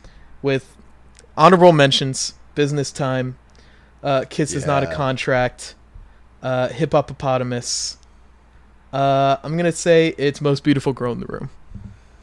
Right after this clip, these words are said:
Speaker 2: Yeah, so, I mean, that was my first one.
Speaker 1: Yeah.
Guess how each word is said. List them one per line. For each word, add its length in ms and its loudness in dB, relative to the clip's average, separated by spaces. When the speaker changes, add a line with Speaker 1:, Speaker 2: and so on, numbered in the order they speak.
Speaker 2:
Yeah, 460 -2
so, 420 2
I 80 0
mean, 320 -6
that 160 0
was 100 -6
my 140 -4
first 280 -8
one. 200 -10
Speaker 1:
Yeah. 320 4